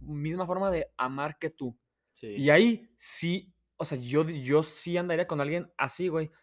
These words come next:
Speaker 1: porque yo aceptaría el cambio que tengo que hacer a abrirme a como esa persona quiere, güey. Entonces, ahí yo creo que sí es un cambio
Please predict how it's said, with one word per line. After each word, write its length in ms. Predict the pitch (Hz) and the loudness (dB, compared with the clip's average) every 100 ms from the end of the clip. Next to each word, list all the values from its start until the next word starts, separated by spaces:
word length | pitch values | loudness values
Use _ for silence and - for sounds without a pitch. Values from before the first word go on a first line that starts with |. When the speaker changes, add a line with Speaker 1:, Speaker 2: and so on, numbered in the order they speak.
| _ | _
Speaker 1:
porque 360 | 143 123 127 110 | -4 -2 -2 2
yo 420 | 123 135 139 - | 4 4 2 -2
aceptaría 520 | - 160 156 - 117 | 0 0 -2 -2 0
el 100 | 139 | 0
cambio 320 | - 151 160 160 | 0 -2 -2 -4
que 80 | |
tengo 240 | 151 139 151 | -4 -4 -4
que 220 | 151 143 - | -2 -2 -2
hacer 500 | 135 - 165 170 - _ _ | -4 -2 -2 -2 -6 _ _
a 220 | - 127 - 113 | 0 0 2 2
abrirme 640 | 113 120 127 127 139 147 143 | 4 2 0 0 -2 -2 -4
a 120 | 123 | -8
como 180 | - 113 | -6 -4
esa 160 | 110 147 | -2 -4
persona 380 | 117 123 127 _ _ _ _ _ | -4 -4 -6 _ _ _ _ _
quiere, 280 | 135 185 269 | 0 0 0
güey. 240 | 202 147 _ _ _ _ _ - | -6 -8 _ _ _ _ _ -14
Entonces, 280 | 123 180 175 | -2 0 6
ahí 260 | 139 151 | 6 6
yo 140 | 147 165 | 4 2
creo 140 | 180 | 2
que 100 | - | -2
sí 100 | 139 | -2
es 80 | 143 | -2
un 120 | 165 | -2
cambio 440 | 160 165 160 156 | 0 0 2 -2